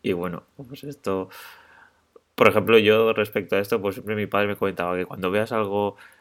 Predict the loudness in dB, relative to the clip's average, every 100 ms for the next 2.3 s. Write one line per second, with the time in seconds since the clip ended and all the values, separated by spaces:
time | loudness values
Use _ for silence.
0 | _ -4 0 0 0 0 0 -2 -4 -6
1 | -2 -2 -2 -10 _ -14 -10 -8 -8 -8
2 | -10 -12 -14